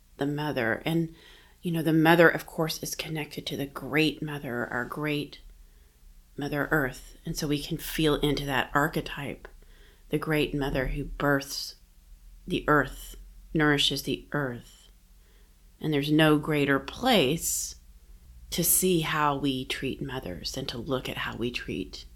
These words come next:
the great Mother Earth. It is really at a crisis, at a point where we must deepen into this mama. So I'm called mama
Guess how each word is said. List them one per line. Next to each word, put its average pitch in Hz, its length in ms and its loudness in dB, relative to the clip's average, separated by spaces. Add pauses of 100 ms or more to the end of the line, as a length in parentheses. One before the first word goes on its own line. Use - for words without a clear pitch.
(260)
the 160 100 0
great - 260 -6
Mother 120 380 -10
Earth. 120 300 -10 (2000)
It 131 120 -4
is 147 160 -6
really 147 1000 0 (300)
at 135 180 6
a 101 240 0 (420)
crisis, 160 880 2
at 147 120 4
a 131 160 0 (220)
point 151 420 4
where 135 140 -4
we 139 160 -4
must 139 680 0 (800)
deepen 160 400 6
into 147 380 2
this 139 240 -4
mama. 143 680 0 (720)
So - 180 -4
I'm 190 100 10
called 196 300 2
mama 147 480 6